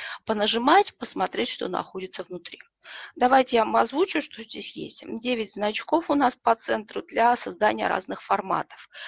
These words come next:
Презентация, инфографика, gamification — это у нас игры, викторины, к-, квизы, квесты, все, что связано с игровой составляющей,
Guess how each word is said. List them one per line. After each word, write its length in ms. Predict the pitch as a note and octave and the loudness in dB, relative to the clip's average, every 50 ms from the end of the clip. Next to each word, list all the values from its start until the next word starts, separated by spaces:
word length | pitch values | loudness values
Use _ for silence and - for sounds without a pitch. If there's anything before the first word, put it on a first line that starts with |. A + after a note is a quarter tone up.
| - _ | -16 _
Презентация, 760 | - A3+ G#3 - G3 F#3+ E3+ - G3 A#3 C#4 - - - D4+ C4+ | -8 -8 -8 -6 -6 -6 0 2 4 4 4 2 0 -4 -4 -4
инфографика, 920 | B3+ - - F#3 - - E3+ E3 D3+ D3+ - - - - - B3+ B3 - - - - - _ _ - | -2 0 -2 -2 0 0 -4 -2 -2 -4 -6 -10 -8 -2 0 0 0 0 -2 -16 -16 -18 _ _ -10
gamification — 1000 | G#3+ A3 A3+ A3 A3+ - - A#3 A#3 - A3+ G#3+ G#3 G3 - - - F#3+ F3+ - - | -8 -6 -6 -6 -4 -4 -4 -4 -4 0 0 0 0 0 -4 -6 -10 -10 -10 -6 -4
это 260 | - F#3 - - F3+ | -6 -6 -4 -6 -6
у 40 | F3+ | -6
нас 220 | E3 D#3+ - - - | -6 -6 -8 -10 -10
игры, 640 | - G#3 G3+ - - F#3 F3+ F3 E3+ D#3+ - - - | -8 -8 -8 -6 -4 -2 -2 0 0 -2 -2 -4 -8
викторины, 680 | F3 F3+ - - - F#3+ F#3+ F#3 F#3+ F3+ E3+ D#3+ D#3 | -10 -12 -10 -2 0 0 0 0 -2 -4 -4 -4 -6
к-, 160 | - - - _ _ | -8 -12 -20 _ _
квизы, 520 | - - G#3+ G3+ G#3 G3 G3+ F#3 F#3 F#3 E3+ | -12 -10 -10 -8 -8 -10 -10 -10 -8 -10 -10
квесты, 680 | - - - F#3 F3+ F3 E3 D#3 - - - - D3 | -10 -10 -10 -4 -2 -2 -2 -2 -4 -12 -10 -10 -10
все, 180 | D#3 - - - | -10 -10 -12 -12
что 140 | - - F#3 | -12 -12 -12
связано 320 | - - F#3 F#3 E3 E3+ | -4 -2 -2 -2 -2 -4
с 120 | - - - | -8 -8 -6
игровой 380 | - - F#3+ F#3 E3+ E3 E3 | -2 2 2 2 0 0 -8
составляющей, 880 | - - F3+ - - B3 B3+ C4 C4 B3+ B3 B3 A#3+ - - - B3 B3+ | -10 -10 -8 0 0 0 2 4 2 2 2 2 0 -4 -6 -6 -6 -8